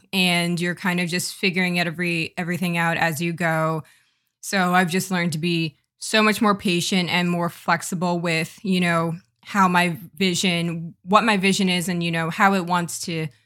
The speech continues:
come through. And so that's why it's been a while, because I was like, "Hmm, it could go this way. It could go this way." But at the end of the day, what is it that I really, really want to do?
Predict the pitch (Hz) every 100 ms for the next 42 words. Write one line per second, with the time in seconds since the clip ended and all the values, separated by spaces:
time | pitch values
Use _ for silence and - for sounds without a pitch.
0 | _ _ _ 214 185 - 254 262 269 269
1 | 269 - _ _ - _ _ 208 202 202
2 | 208 202 - - - 202 196 196 190 196
3 | _ _ _ _ _ _ _ - 202 202
4 | - 202 190 185 180 170 165 208 214 208
5 | 202 202 185 - - 175 160 170 165 160
6 | 175 165 143 - _ _ _ _ - 311
7 | 254 175 160 190 156 196 214 330 - 214
8 | 185 165 156 - 196 165 208 214 262 302
9 | - 202 175 143 190 - - 202 196 196
10 | 202 196 196 190 180 175 170 165 180 185
11 | 190 175 180 185 - 180 175 180 175 151
12 | 180 180 185 170 175 170 165 170 175 160
13 | 160 165 170